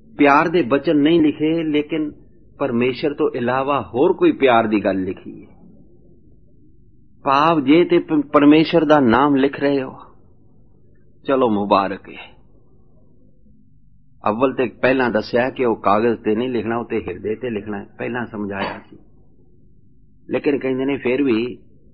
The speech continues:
ਜੇ ਪਰਮਾਤਮਾ ਦੀ ਉਪਮਾ ਲਿਖ ਲਿਆ ਹੋ, ਫਿਰ ਤੇ ਠੀਕ ਹੈ, ਲੇਕਿਨ ਜੇ ਦੂਜਾ ਭਾਵ ਹੈ,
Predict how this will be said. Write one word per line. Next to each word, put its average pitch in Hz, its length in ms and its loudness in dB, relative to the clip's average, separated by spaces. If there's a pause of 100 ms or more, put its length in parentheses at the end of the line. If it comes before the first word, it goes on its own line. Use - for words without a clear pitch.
(200)
ਜੇ 139 120 -6
ਪਰਮਾਤਮਾ 131 600 -2
ਦੀ 143 120 0
ਉਪਮਾ 135 340 -2
ਲਿਖ 139 220 -4
ਲਿਆ 131 260 -2
ਹੋ, 92 80 -18 (160)
ਫਿਰ 139 140 -4
ਤੇ 143 140 -8
ਠੀਕ 156 380 -4
ਹੈ, - 80 -20 (100)
ਲੇਕਿਨ 147 320 -6
ਜੇ 147 120 0
ਦੂਜਾ 139 440 2
ਭਾਵ 147 500 0
ਹੈ, 120 60 -10